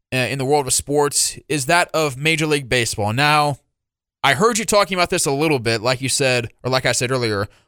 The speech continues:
on the Sports Reporters with Ned Reynolds. You can catch that on the E S P N Jock stations, ninety-six nine, ninety-nine nine, or ten sixty A M, uh, nine to eleven Central Standard Time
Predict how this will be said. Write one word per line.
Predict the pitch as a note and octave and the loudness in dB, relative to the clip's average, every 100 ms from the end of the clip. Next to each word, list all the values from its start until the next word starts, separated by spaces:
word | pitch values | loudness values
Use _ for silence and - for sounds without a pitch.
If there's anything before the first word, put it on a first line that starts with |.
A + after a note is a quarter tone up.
| _ C3 | _ -2
on | B2 A#2+ A#2 | 0 0 -2
the | G#2+ | -2
Sports | - G#3 F#3 - | 0 2 2 0
Reporters | - A2 A#2+ | -4 -2 -2
with | A2 B2 | -6 -2
Ned | B2 A2 | -2 0
Reynolds. | C3+ A2+ A2+ | -2 -2 -6
You | A2 | -8
can | A2 | -4
catch | B2+ A#2 | -2 -2
that | - B2 A2+ _ _ - | 0 -2 -2 _ _ -4
on | B2+ | -2
the | B2 B2 | -2 0
E | C3 | 0
S | A2+ | 0
P | - C3 | -2 -2
N | A#2 A2+ A2+ _ _ - | -2 -4 -10 _ _ -6
Jock | C3 A#2+ A#2 | 0 0 0
stations, | - B2 C3 A#2+ | 0 0 -2 -4
ninety-six | A#2+ A#2+ B2 A2+ | -4 -4 -4 -4
nine, | B2+ A2+ A2 A#2 | -4 -4 -4 -2
ninety-nine | A#2+ A2+ A#2 | -2 -2 -2
nine, | A2 A2 | -2 -4
or | G#2 | -4
ten | - A#2 | -6 -4
sixty | A#2+ - B2 A2+ | -4 -4 -2 0
A | A2 A2+ | 0 0
M, | A2+ _ _ _ - | -4 _ _ _ -2
uh, | A#2 | -2
nine | A#2 B2+ B2 | 0 0 -2
to | B2+ | -2
eleven | A#2+ A#2 A2 G#2+ | 0 -2 -4 -10
Central | - B2+ A2+ A#2+ | -6 -4 -4 -6
Standard | - B2+ A#2+ - | -4 -4 -4 -4
Time | B2 A2+ A2+ A2 | -4 -2 -4 -8